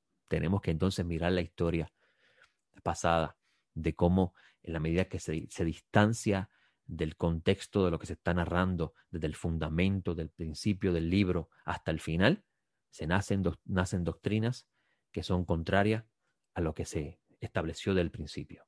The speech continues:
De ellos se burlan, porque pensaba que estaban borrachos. Pero Simón Kéfara dice que esto que ellos están recibiendo es parte del cumplimiento de lo que diría, dijo el profeta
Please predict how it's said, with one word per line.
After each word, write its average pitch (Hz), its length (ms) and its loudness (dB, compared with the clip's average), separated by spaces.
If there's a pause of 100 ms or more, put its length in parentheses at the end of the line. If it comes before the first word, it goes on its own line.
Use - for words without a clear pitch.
(1800)
De 120 100 10
ellos 151 200 10
se 127 100 8
burlan, 107 400 4 (600)
porque 95 240 0
pensaba 95 400 4
que - 80 -8
estaban 78 300 -4
borrachos. 92 640 0 (1120)
Pero 143 440 10 (280)
Simón 107 340 2
Kéfara 110 300 4
dice 101 340 0
que 107 300 4
esto 160 560 0
que 117 80 2
ellos 120 140 4
están 117 260 0
recibiendo 107 640 0
es 120 60 0
parte 123 480 0
del 120 200 -2
cumplimiento 107 800 0
de 120 60 4
lo 95 120 0
que 92 100 -4
diría, 101 440 0 (240)
dijo 113 320 0
el 113 80 -2
profeta 101 640 -4